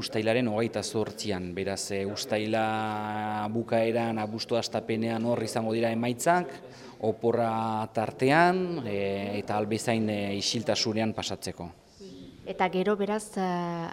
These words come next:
Speaker 2: eh, T P E edo enpresa txikietako hauteskundeak normalki abendu aldean, azaro abendu?
Speaker 1: Ba, azaroa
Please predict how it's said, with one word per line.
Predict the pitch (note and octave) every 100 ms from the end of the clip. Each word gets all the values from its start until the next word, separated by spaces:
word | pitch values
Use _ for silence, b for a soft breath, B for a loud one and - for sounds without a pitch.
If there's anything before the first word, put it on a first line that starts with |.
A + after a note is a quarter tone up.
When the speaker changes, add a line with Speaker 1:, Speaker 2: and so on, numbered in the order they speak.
| -
Speaker 2:
eh, | F3+ E3 E3 -
T | F#3+
P | G3 F#3+
E | G3+ G3+
edo | F#3
enpresa | F3 F3 F#3+ F#3+
txikietako | G3 - F#3+ - G3 F#3+ F#3+ F#3+ G3 F#3
hauteskundeak | F#3 F3+ - F#3+ - G3+ G3 A3+ G3+
normalki | F#3 F#3+ F#3+ A3 A3
abendu | F#3+ F#3+ G3 G3+
aldean, | G3 G3 G#3+
azaro | G3+ - G3 G3
abendu? | F#3+ G3 G#3 A#3 - - B B B -
Speaker 1:
Ba, | G#2+
azaroa | G#2 B2 A#2+ B2+